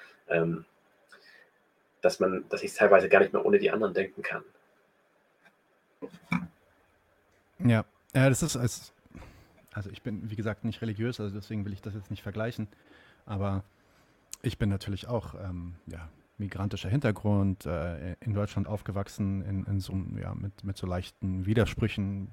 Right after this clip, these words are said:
Speaker 2: bin ich jetzt wirklich Deutscher oder bin ich nicht Deutscher? Manchmal wird, werden mir die Widersprüche auch auferlegt von außen. Und so dieses, ich bin zuerst das und dann das,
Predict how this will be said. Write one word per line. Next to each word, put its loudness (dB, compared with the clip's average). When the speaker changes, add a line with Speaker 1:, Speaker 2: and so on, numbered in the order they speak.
Speaker 2:
bin -2
ich -2
jetzt -6
wirklich -2
Deutscher 0
oder 0
bin 0
ich 0
nicht -2
Deutscher? -2
Manchmal -6
wird, -12
werden 2
mir 4
die 2
Widersprüche 0
auch -2
auferlegt -2
von 0
außen. -2
Und 0
so 0
dieses, -2
ich -6
bin 0
zuerst -2
das -2
und -4
dann 0
das, -4